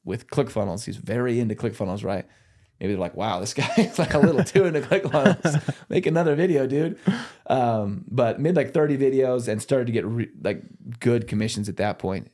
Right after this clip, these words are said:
Speaker 1: Um,
Speaker 2: Mm.
Speaker 1: so probably six months of that got me to five thousand dollars a month with just
Speaker 2: Nice.
Speaker 1: YouTube on ClickFunnels. And, and that was the point. I was just saving up the money. And, and that was kind of the point where it was like, "Oh, I can quit my job. I'm, I'm making the same amount."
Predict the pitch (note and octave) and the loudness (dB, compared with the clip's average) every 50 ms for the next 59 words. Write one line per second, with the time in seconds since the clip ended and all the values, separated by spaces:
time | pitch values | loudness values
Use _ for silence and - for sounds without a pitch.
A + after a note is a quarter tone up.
0 | - - G2+ G2 F#2+ F2 F#2 A2+ A#2 _ _ _ _ _ _ _ _ - - - | -6 -4 -2 0 0 0 -2 -4 -8 _ _ _ _ _ _ _ _ -6 -2 0
1 | B2 A2 G2+ G#2 F#2+ - B2 A2+ A2+ G#2+ - - - B2 B2 - A#2 A2+ G#2+ G#2+ | 2 2 2 0 0 -2 -2 -2 -2 -4 -4 -4 -4 -4 -4 -2 -4 -2 -2 -2
2 | G#2+ - G#2 G#2 G2 - G2+ G#2 G#2 G#2+ F#2 - - - _ _ _ _ _ _ | -4 -4 -6 -6 -2 -2 0 0 0 -2 -4 -6 -10 -18 _ _ _ _ _ _
3 | _ _ _ _ _ - - A2+ A#2+ G#2+ F#2 - G2+ G#2 G2+ - A2 F#2+ F2 F2 | _ _ _ _ _ -8 -4 0 0 0 0 -2 -4 -6 -4 -2 -2 0 0 -2
4 | A#2 - - - - G2+ G#2 G#2 - - G#2+ G#2+ G#2 G#2 G2+ G2 G2 G2+ G2+ G2 | -4 -8 -10 -6 -4 -4 -4 -4 -4 -4 -4 -4 -4 -4 -2 -2 -2 -2 -4 -4
5 | G2 G2 F#2+ - - - G#2 - G#2+ G2+ G2 G2+ F#2+ G2+ - - G2 G2 F#2 - | -4 -4 -4 -6 -8 -10 -8 -4 -2 -2 0 0 0 0 -2 -2 -2 -2 -4 -6
6 | - - F2 F#2 - - F#2 - - F#2+ F#2+ F2+ E2 F#2 - - _ _ - - | -6 -8 -6 -6 -6 -6 -6 -6 -6 -6 -4 -4 -6 -6 -8 -12 _ _ -10 -8
7 | F2 D#2 D#2 D2+ C#2+ D2+ D2 - _ _ _ _ _ _ _ _ _ _ _ _ | -6 -6 -6 -6 -6 -8 -10 -12 _ _ _ _ _ _ _ _ _ _ _ _
8 | _ _ _ _ _ _ _ _ _ _ - F#2+ G2 G2 A2+ C3+ B2 F2+ A#2+ A2 | _ _ _ _ _ _ _ _ _ _ -6 -4 0 0 0 0 0 -2 -4 -4
9 | A2 G#2+ G#2+ - A#2 A2 G#2+ F#2 - - - G2 A2 G#2+ G#2 A2+ A#2 - - G#2+ | -6 -6 -6 -2 -2 -2 -2 -4 -6 -6 -4 -2 -2 -2 -4 -6 -6 -2 -2 -2
10 | A2+ G#2+ G2 G2+ G2 - - D2 D2+ E2 G2+ G2 E2 F2 A2 C3 - - - E2 | -2 -2 -2 -4 -6 -6 -8 -8 -6 -4 -4 -4 -4 -4 -6 -8 -8 -8 -8 -8
11 | D#2+ - - G2 G2 F#2+ F#2+ - - - F#2+ F#2 F#2 F#2 - - F2+ D#2 C#2 F2 | -6 -4 -4 -2 -2 -2 -4 -4 -6 -6 -6 -4 -6 -6 -6 -6 -6 -6 -6 -6
12 | F#2+ - C#2 - - A3 D#3+ G2 G#2+ A#2 A2 G#2+ - - - G2+ G2 G#2 G2+ F#2+ | -6 -6 -8 -4 -4 -2 -2 -2 -4 -6 -8 -6 -6 -4 -4 -4 -4 -2 -2 -2
13 | F#2+ F#2+ F#2 F2+ F#2 E2+ - - G2+ G2+ G#2 G#2+ G#2+ F2+ F2 - - A2+ G#2+ G#2+ | -2 -2 -2 -4 -4 -6 -6 -4 -4 -2 -2 -4 -4 -6 -6 -4 -4 -4 -2 -2
14 | G2+ F#2 G2 G2 F#2+ F#2 G2+ G2 - | -2 -2 -2 -2 -2 -4 -4 -6 -8